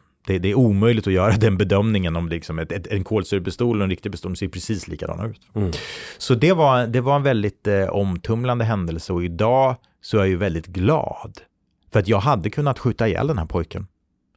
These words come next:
Speaker 1: med lagen på min sida. Alla skulle ha sagt, "Simon, du gjorde helt rätt." Men jag hade behövt leva med detta för resten av mitt liv.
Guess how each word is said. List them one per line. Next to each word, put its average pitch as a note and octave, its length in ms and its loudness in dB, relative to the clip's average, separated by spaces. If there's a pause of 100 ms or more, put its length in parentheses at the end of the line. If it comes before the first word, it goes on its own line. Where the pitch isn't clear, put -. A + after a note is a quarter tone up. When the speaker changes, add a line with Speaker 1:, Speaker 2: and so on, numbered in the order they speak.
(240)
Speaker 1:
med G2+ 200 2
lagen A2 600 2
på - 120 -6
min E2+ 220 -4
sida. G#2 380 -4 (1400)
Alla A2 180 2
skulle B2+ 240 2
ha A#2 60 2
sagt, - 300 -2 (440)
"Simon, F#2+ 280 0
du F2+ 60 2
gjorde G#2 140 2
helt G2+ 200 0
rätt." - 300 -4 (560)
Men F#2 400 4
jag F#2 120 2
hade A#2 160 2
behövt A2+ 260 0
leva G#2+ 360 2
med D3 120 -2
detta - 260 -8 (1040)
för F#2+ 60 -4
resten F#2 260 0
av F2 60 0
mitt E2 160 -4
liv. A2+ 320 0